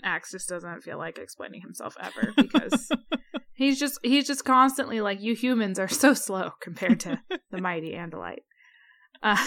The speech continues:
Speaker 1: <laughs>
Speaker 2: It's weird because he says that, like, he'll be like, "Oh, the humans just don't understand anything." But then it's like, you would think the logical conclusion of that would be him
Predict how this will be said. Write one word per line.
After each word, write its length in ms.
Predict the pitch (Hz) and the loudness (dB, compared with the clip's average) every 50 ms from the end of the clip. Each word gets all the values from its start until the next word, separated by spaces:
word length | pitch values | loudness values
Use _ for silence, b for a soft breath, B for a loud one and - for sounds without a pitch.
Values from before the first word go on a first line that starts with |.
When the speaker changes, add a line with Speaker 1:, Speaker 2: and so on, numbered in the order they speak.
| - - | 0 -2
Speaker 1:
<laughs> 160 | 285 - 247 | -4 -4 -2
Speaker 2:
It's 180 | - 339 - 302 | 0 0 2 4
weird 200 | 381 440 466 415 | 6 6 6 6
because 300 | 415 392 381 392 - - | 6 4 4 2 0 2
he 100 | 359 359 | 2 2
says 360 | - - 381 381 381 403 359 | 4 6 8 8 8 8 8
that, 220 | - 294 262 - - | 6 6 6 6 4
like, 140 | 233 233 | 2 0
he'll 100 | - 262 | 0 0
be 80 | 247 247 | 0 0
like, 140 | 247 240 - | 0 0 2
"Oh, 160 | - 277 262 | 4 4 4
the 80 | 226 214 | 4 2
humans 360 | - - 277 269 254 226 220 | -2 -2 0 2 2 2 0
just 140 | - 196 - | -2 -6 -4
don't 160 | 226 196 196 | -4 -4 -2
understand 460 | - 196 196 190 175 - - 190 185 | -2 -2 -2 -4 -4 -6 -6 -8 -6
anything." 340 | - 202 226 233 233 208 196 | -4 -4 -4 -4 -4 -4 -6
But 120 | 190 208 - | -6 -4 -2
then 100 | 240 233 | 0 0
it's 140 | 262 247 | 0 0
like, 120 | 294 269 240 | -2 -2 -2
you 80 | 285 | -2
would 120 | 285 269 - | -4 -4 -4
think 160 | 370 440 427 | -6 -4 0
the 80 | - 311 | 0 4
logical 420 | 247 240 240 233 226 226 254 226 | 6 8 8 6 6 4 -2 -4
conclusion 500 | - - 190 196 - 269 294 302 277 285 | -2 -4 -6 -6 -2 -2 -2 0 0 0
of 100 | 247 202 | 0 0
that 120 | 196 - | 0 0
would 120 | - 185 175 | -2 -2 -6
be 120 | 196 208 | -6 -6
him 220 | 180 208 202 196 | -2 -2 -2 -2